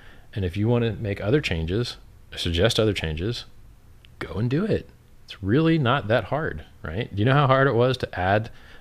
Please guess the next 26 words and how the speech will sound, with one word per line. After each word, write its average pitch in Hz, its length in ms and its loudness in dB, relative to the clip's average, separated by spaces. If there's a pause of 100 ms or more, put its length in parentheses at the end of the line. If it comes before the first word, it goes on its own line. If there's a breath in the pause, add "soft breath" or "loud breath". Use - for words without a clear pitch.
a 110 80 0
radius 101 600 2
to 90 120 0
those 90 180 2
headlines? 104 500 0 (640 soft breath)
It 98 220 0 (280)
styled 123 540 4 (960 loud breath)
forward 151 360 8
slash 143 340 6
C 139 140 4
S 135 160 4
S, 131 240 4
forward 113 400 0
slash 117 360 2
style 110 400 6
dot 110 180 4
C 107 180 0
S 104 160 0
S, 104 320 0
line, 92 320 -4
like, 90 200 -6
five 95 300 2
sixty-four 117 580 0
or 110 60 4
something, 104 480 -2 (640 soft breath)
added 104 440 2